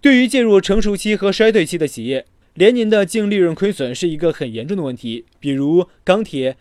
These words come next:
煤炭等夕阳产业。但对于成长型企业，更多的时候还需要关注其市场份额增长速度和现金流的健康程度。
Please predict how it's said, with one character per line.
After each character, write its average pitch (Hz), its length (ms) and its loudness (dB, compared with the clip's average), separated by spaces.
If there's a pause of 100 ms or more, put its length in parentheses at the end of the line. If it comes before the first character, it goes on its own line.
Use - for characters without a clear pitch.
煤 170 220 -4
炭 208 220 -4
等 135 180 -4
夕 - 180 -10
阳 208 140 -4
产 113 180 -10
业。 110 220 -10 (300)
但 269 140 4
对 262 160 0
于 220 180 0
成 247 200 0
长 220 100 2
型 190 160 -2
企 117 160 -8
业， 127 180 -4 (140)
更 254 180 4
多 247 140 0
的 226 60 4
时 190 100 -2
候 196 160 0
还 180 160 0
需 196 140 -6
要 175 160 2
关 190 200 0
注 185 160 0
其 160 280 -4
市 - 160 6
场 156 120 2
份 208 200 0
额 139 180 -6
增 233 180 -4
长 135 220 -2
速 196 300 -6
度 135 260 -6 (120)
和 196 220 2
现 202 240 -2
金 226 160 -2
流 139 160 -2
的 127 200 -2
健 170 180 -4
康 185 140 -6
程 120 160 -12
度。 120 180 -10